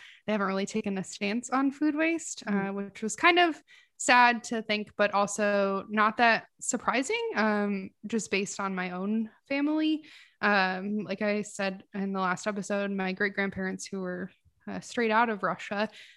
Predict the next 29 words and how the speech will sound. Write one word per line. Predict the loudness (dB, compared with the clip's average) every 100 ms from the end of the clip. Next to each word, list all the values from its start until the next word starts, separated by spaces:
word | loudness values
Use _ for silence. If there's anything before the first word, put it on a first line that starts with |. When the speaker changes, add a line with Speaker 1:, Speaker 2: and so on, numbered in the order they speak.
| 0
Speaker 1:
uh, | 2
didn't | 4 2
really | 2 0 0
waste | -2 -4 -4 -2
anything. | 2 2 2 2 2
Like, | 2 0
they | 0
are | 0
a | -2 -4
country | -6 -4 -4 -2
that's | -2 -4
built | -4 -4 -2
on | 0 0 0 -4 -8 -20 _
hard | -2 4 4 4
winters. | -2 -2 0 2 2 2 0
And | 0 0
if | -4 -4
you | -6
grow | -6 -6 0 2
something, | 2 -2 2 2 4
then | 2
you | 0
preserve | -2 -2 0 2 2
it | 2 2 2
and | 0 -2 -2 -4
you | -4 -4
eat | 0 0
it | 0
later. | 0 0 0